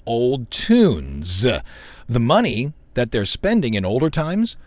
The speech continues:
would have been to launch new artists. They're not doing it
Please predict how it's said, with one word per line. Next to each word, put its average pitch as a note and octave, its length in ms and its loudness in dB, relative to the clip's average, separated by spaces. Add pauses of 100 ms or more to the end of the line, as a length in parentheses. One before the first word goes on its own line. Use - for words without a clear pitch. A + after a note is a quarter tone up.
(260)
would D#3 220 2
have F#3 340 0
been C3 300 -2
to F#3 120 -2
launch A#2 560 -4
new G2 320 -2 (120)
artists. - 840 -4 (540)
They're G#2 100 -6
not F#2+ 320 -4
doing G3+ 320 4
it - 300 -6